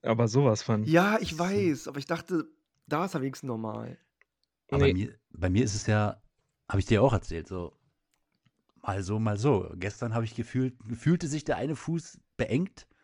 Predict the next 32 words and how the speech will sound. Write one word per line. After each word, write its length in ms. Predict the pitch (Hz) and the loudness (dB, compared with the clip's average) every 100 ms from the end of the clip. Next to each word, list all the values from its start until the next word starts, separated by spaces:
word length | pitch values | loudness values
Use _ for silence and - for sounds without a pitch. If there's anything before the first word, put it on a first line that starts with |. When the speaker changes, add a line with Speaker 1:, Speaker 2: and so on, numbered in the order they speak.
| _ | _
Speaker 3:
und 80 | 113 | -4
ich 40 | |
habe 160 | 120 - | -4 -2
eine 200 | 160 139 | 0 2
Socke 320 | 107 98 117 | 2 2 2
<laughs> 40 | 165 | 2
ausgezogen. 800 | - - - - - 123 - - - - - | 2 -2 -14 -14 -6 -6 -6 -8 -8 -10 4
Speaker 1:
What? 180 | 247 415 415 - - - _ _ - _ - | 4 6 2 2 -10 -20 _ _ -20 _ 2
Nee, 220 | 123 113 | 4 6
das 160 | 143 151 | 6 6
Speaker 3:
Ja. 240 | 160 123 | 6 6
Speaker 1:
ist 60 | 135 | 6
weird. 400 | 113 110 - - | 4 0 -8 -14
Das 300 | 117 127 123 - | -6 -4 -4 -4
gibt's 240 | 120 - | -6 -4
nicht. 280 | 110 - - - | -6 -6 -16 -4
Nee, 180 | 110 110 | 0 2
entweder 400 | - 156 175 - | 0 2 2 2
oder. 340 | 117 110 104 - _ _ _ _ _ - | 2 0 -2 -8 _ _ _ _ _ -14
Speaker 2:
Nee, 280 | 117 117 | -10 -8
Speaker 3:
Hm. 100 | 117 | -4
Speaker 2:
also 100 | 135 | -4
ich 60 | 135 | -4
verstehe 260 | 143 - 160 | -4 -2 0
so 100 | 143 | 0
Kuschelsocken 560 | - 165 180 175 175 165 | -2 -2 2 0 2 0
im 220 | 131 123 | 0 -2
Winter, 280 | 156 202 160 | -2 -2 0
so 100 | 117 107 | -2 -6
speziell 440 | - - - 135 147 | -10 -10 -4 -2 -2
zum 140 | 127 | -4
Pennen, 400 | - 131 175 226 | -10 -8 -6 -8